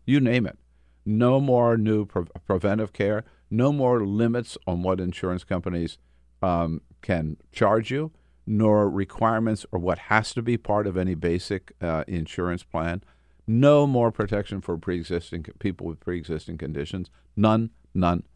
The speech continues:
Get rid of it entirely. And yet on that very day, Donald Trump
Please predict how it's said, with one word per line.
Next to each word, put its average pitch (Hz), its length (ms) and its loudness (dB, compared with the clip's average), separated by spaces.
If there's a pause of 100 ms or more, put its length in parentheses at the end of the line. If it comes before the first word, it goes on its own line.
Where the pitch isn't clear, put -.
(120)
Get 143 200 4
rid 135 200 4
of 123 120 0
it 113 180 -2 (240)
entirely. 110 840 0 (460)
And 131 160 4
yet 139 240 4
on 120 260 2
that 117 220 0
very 180 580 2 (300)
day, 104 520 4 (1000)
Donald 131 340 4
Trump 110 320 2